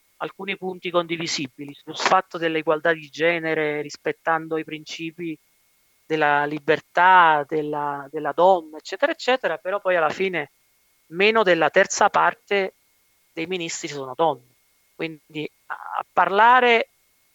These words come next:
è un bel discorso, però poi nei fatti la compagine governativa vede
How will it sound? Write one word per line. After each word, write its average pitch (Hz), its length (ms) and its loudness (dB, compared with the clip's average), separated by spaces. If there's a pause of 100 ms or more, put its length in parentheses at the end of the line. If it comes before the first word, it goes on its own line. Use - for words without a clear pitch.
(160)
è 160 240 -8
un 156 140 -10
bel 202 160 0
discorso, 240 540 0
però 175 180 0
poi 220 120 2
nei 220 100 -2
fatti 175 580 0
la 147 100 -2
compagine 180 600 -2
governativa 170 720 0
vede 151 520 -6